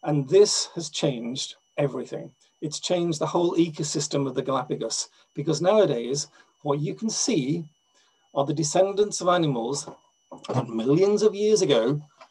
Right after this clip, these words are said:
dropped into the water somewhere off the coast of South America, and they managed to survive the six hundred mile, um, floating trip across the Pacific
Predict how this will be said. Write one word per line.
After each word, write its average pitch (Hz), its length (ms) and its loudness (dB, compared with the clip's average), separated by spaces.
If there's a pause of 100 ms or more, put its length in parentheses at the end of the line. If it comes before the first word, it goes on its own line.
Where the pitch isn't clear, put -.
(140)
dropped 156 340 2
into 208 200 0
the 214 80 -6
water 147 400 0
somewhere 156 540 4
off 185 180 4
the - 40 -16
coast 151 380 -2
of 147 100 -2
South 143 240 2
America, 151 580 0 (520)
and 170 180 4
they 170 80 4
managed 165 460 2
to - 80 -8
survive 143 680 0 (440)
the 156 180 -4
six - 400 -6
hundred 170 320 -2
mile, 143 840 0
um, 123 420 -6 (640)
floating 170 500 2
trip 151 280 -2
across 147 280 -4
the - 80 -20
Pacific 151 480 -6